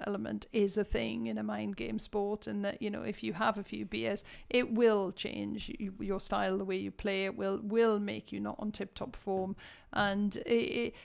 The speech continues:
so it's not, it's not about necessarily making changes. It's just about an awareness of, of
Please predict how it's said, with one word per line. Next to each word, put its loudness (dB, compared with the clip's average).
so 0
it's 2
not, 8
it's 0
not 8
about 8
necessarily 4
making -2
changes. 4
It's -4
just 2
about 4
an 4
awareness 0
of, 2
of -2